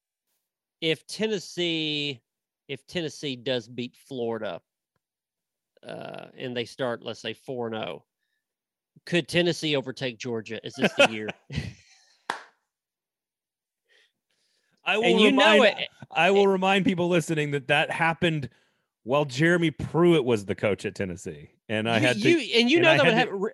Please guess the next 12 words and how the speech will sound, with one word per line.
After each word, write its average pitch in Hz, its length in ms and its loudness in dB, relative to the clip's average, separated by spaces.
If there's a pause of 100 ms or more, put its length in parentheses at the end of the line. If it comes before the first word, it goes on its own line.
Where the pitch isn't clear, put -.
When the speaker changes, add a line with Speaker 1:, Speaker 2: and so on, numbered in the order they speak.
(160)
Speaker 1:
re-, 202 240 -8
reasonable 311 580 2
Tennessee 262 440 -2
fans 170 580 -2
would 160 260 -6
not 170 360 -2
think 170 200 -4
that's 143 180 -8
the 131 60 -12
case 131 340 -6
at 123 80 -8
all. 120 280 -6